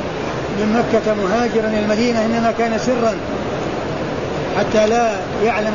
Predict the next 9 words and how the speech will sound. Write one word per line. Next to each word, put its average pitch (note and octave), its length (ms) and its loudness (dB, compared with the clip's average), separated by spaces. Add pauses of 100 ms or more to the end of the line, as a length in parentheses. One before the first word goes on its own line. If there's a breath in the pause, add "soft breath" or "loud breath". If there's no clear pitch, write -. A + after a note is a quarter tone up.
بذلك G#3 300 2
كفار A3 420 0
قري-، A3 340 0 (100)
كفار G#3+ 200 2 (160)
قريش A3+ 220 2 (1300)
فيؤذوه. G#3+ 480 4 (2250)
وعائشة B3 420 4
رضي A3+ 180 2
الله A3+ 200 2